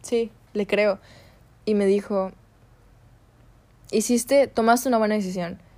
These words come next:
y te lo estoy diciendo así directamente, estoy orgulloso de que tomaste una buena decisión".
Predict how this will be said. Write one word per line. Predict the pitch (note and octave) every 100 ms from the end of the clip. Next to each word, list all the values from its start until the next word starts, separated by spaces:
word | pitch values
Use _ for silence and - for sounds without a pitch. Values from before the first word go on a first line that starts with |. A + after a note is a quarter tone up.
| -
y | F#3+
te | G3
lo | G3+
estoy | G3 G#3
diciendo | A3 G#3+
así | G#3+ G#3
directamente, | G3 F#3+ F#3 F#3 F3+ - - - -
estoy | - - G#3
orgulloso | G#3+ G3 G3 G3 G3+ A3 A3 -
de | - F#3+
que | F#3
tomaste | F#3 F3+ F#3
una | F#3+ F#3
buena | F#3 F#3
decisión". | F3+ F#3 F#3+ F#3 F3+